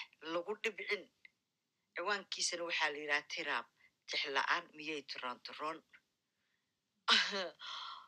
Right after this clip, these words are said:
Een, marka kaas laakiin midaa ka horreeya oo Zoom ah, linkigiisii halkanna waan s-, dhigi, koobi baad ka qaadan karaysaan. Laakiin Facebook-a ka fiican oo linkiga aad toos u taaban karto.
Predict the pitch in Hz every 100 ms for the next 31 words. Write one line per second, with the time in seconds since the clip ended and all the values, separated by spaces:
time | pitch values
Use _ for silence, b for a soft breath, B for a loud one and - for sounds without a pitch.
0 | B - 180 175 170 165 160 156 147 147
1 | 139 - _ _ - - _ - 220 -
2 | 185 - 202 240 190 160 - 170 196 170
3 | 175 160 156 151 151 202 - _ b b
4 | b 165 160 - - 226 180 - - -
5 | B B B 165 240 247 208 180 180 -
6 | - 240 - _ _ _ _ _ - 214
7 | - 180 170 160 156 - - 240 233 -
8 | _ _ - 190 175 156 151 - - 143
9 | 147 165 180 175 151 - 180 190 B B
10 | B 151 147 - 233 240 - 214 - 160
11 | 147 160 202 - 220 170 175 165 180 -
12 | 151 139 143 190 175 147 - 131 135 170
13 | - - -